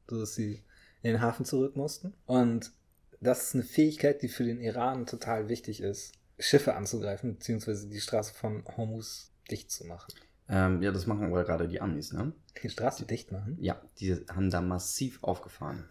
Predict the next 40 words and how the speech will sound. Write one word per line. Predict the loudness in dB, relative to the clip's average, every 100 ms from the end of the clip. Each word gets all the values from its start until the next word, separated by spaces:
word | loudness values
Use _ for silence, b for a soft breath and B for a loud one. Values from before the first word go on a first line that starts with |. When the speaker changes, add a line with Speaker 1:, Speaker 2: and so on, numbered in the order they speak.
| -14
Speaker 2:
Die |
fahren | -4 0 2
massiv | 0 0 -2 -2 2
auf. | 4 4 0 B B 2
Das | 2 4
sind | -4 -4
halt | -4
so | -4
die | -4 0
Handelsrouten | 2 2 2 -2 -4 -4 -2
für | 0
beides, | 6 6 6 2 -2
ne? | 0 2 2
Nicht | 2
Speaker 1:
Für | 6
die | 8
Speaker 2:
nur | 10
Speaker 1:
Welt. | 10 6 0
Speaker 2:
Ja, | 2 2 2 -4
Speaker 1:
Also | -2 0 2
Speaker 2:
äh, |
unglaublich. | 4 6 6 6 4 2 4
Und, | 6 6 6
ähm, | 4 6 2 B B B -4
die | -2 0
fahren | 2 4 4 2 2
da | 2
gerade | 4 2 2 2
massiv | 0 -2 -6 -8 -4
auf. | -4 -4 -2
Die, | 0 2
ähm, | 2 2 4 4 2 0 -6 _ _ _ _ _ 4
bauen | 6 6
da | 4
ein |
richtiges | 2 -2 -4 -2
Bollwerk | 4 4 4 0
auf. | 0 -2
Und | -2 -6
ich, | -14